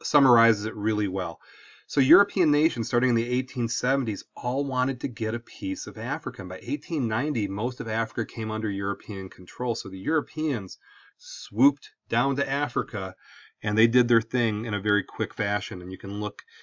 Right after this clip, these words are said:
at all of these European nations. "I want a piece, I want a piece." I don't know why the Italian guy looks like Mario. I don't get that. I'm offended. But anyway,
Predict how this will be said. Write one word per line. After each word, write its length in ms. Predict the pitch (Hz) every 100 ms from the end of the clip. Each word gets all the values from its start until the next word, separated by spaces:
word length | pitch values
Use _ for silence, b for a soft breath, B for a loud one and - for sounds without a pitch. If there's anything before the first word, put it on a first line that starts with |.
| b -
at 80 | 98
all 180 | 98
of 140 | 98 -
these 380 | 95 90 87 - b
European 500 | - 101 98 - 98
nations. 540 | 117 147 139 139 135 - 95
"I 80 | 90
want 260 | 95 104 110
a 40 |
piece, 360 | - 110 98 101
I 120 | 101
want 220 | 101 101
a 40 |
piece." 360 | 104 - 101 - 131
I 60 |
don't 160 | 165 170
know 100 | 147
why 220 | 127 120
the 100 | 113
Italian 460 | 98 - 101 101 101
guy 140 | 101
looks 260 | 98 95 101
like 160 | 92
Mario. 500 | 98 92 92 92 90 - B B B
I 120 | - -
don't 180 | 110
get 220 | 90 90 -
that. 300 | 90 82 - b b _ -
I'm 200 | 143 143
offended. 560 | 113 - 123 113 90 90
But 120 | 113
anyway, 240 | 113 98